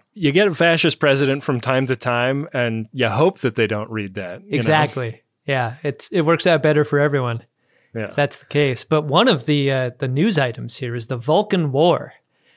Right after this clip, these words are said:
Speaker 2: that just popped off. And, uh, Seven kinda snaps out of her state of confusion and has a ton of confidence about wanting to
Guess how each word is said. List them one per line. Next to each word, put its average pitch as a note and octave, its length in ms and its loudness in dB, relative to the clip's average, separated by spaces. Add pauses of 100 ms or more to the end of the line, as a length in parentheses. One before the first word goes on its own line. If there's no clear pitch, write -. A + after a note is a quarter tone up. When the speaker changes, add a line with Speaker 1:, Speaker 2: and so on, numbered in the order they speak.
(160)
Speaker 2:
that C#3 120 -2
just B2 160 -6
popped C#3 360 -2
off. B2 380 -2 (420)
And, C3 400 -4
uh, B2 320 -2 (200)
Seven A#3+ 360 2
kinda B3 260 -2
snaps D3+ 640 0
out D3 360 2
of D#3+ 180 0
her D#3+ 120 0
state D#3 720 0
of D#3 160 -2
confusion E3+ 840 0 (600)
and D#3 580 2 (140)
has F3+ 300 0
a D#3 60 0
ton G#3+ 260 0
of - 80 0
confidence D3+ 640 -2
about C3+ 520 0
wanting D3 560 0 (200)
to D3 560 0